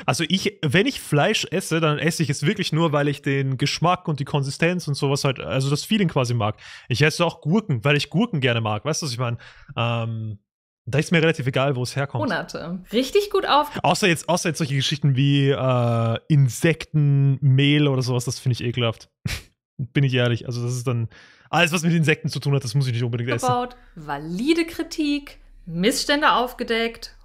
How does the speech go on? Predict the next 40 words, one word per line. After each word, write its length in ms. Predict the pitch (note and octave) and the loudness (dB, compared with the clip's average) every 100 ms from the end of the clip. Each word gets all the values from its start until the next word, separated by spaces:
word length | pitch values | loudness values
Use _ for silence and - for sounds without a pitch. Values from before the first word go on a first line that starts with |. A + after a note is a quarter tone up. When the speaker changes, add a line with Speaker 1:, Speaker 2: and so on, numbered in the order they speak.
| - | 2
Speaker 2:
humorvoll 580 | A#3 G3+ G#3 G#3 G#3+ | 2 4 0 0 -2
und 160 | E3+ F#3 | -4 -6
knackig 400 | - F3 F3 F3 | -8 -8 -8 -10
verpackt. 560 | F#3+ F3+ - - - - | -12 -12 -12 -16 -20 -4
Ganz 280 | G#3+ A#3 B3+ | 0 0 0
dicke 380 | G3 G3 C#4+ D#4 E4 - | -2 0 -2 -2 -6 -8
Props 260 | - G#3+ A3 | 4 6 8
an 60 | |
der 80 | G#3 | 6
Speaker 1:
Bienenfleisch, 540 | F3 - E3 C#3 B2 | 4 2 2 2 0
Speaker 2:
Stelle, 140 | - C#3 | 0 2
Speaker 1:
ja, 40 | |
Speaker 2:
muss 80 | D#3 | 4
man 80 | E3 | 4
ja 40 | D3+ | 4
Speaker 1:
ja, 80 | A#2+ | 2
Speaker 2:
auch 40 | |
Speaker 1:
ja. 100 | C3 | 0
Speaker 2:
mal 100 | C3 | -4
sagen. 360 | - - - - | -6 -8 -8 -8
So, 320 | G3+ G#3 - - | 0 0 0 0
nun 180 | A3+ A3+ | 2 2
ja, 220 | C3 C3+ | 2 -2
aber 220 | A3 G#3+ | 0 2
auf 180 | A#3+ A#3 | 2 0
diesen 560 | B3 A#3+ A3 G#3+ A3 - | -2 -2 -2 -4 -8 -12
satirischen 800 | F3+ F3+ F3+ - C4 C#4 C#4 A#3 | -8 -6 -6 -6 -6 -6 -4 -4
Vorwurf 640 | A3+ F#3+ F3+ F3+ G3 C#4 - | -4 -4 -4 -4 -4 -4 -4
Speaker 1:
Ja. 140 | - - - _ _ _ | -8 -14 -20 _ _ _
Speaker 2:
an 240 | F3 F3+ - | -6 -4 -4
Imker 560 | G3 G3 - E3 B3+ - _ - _ _ _ _ _ _ - | -4 -4 -4 -6 -6 -10 _ -20 _ _ _ _ _ _ -6
reagierte 840 | A3+ A3 G3+ G#3 D#4 E4 - E3+ - | 0 2 0 0 -2 -2 -4 -6 0
einer 280 | A3+ B3 | 0 2
der 140 | F3 - | 0 -4
erwähnten 440 | D#3 D3 B2+ - | -8 -10 -12 -14
Imker, 460 | - E3 - F#3+ B3+ | -12 -12 -4 0 0
nämlich 300 | F3+ - - | -2 -10 -14
Rico 320 | E3 - D#3+ | -14 -14 -10
Heinzig, 520 | E3+ F#3+ C4 D#4 E4+ - _ _ | -8 -6 -4 -4 -6 -16 _ _
mit 260 | G3+ C4 - | -2 -2 -4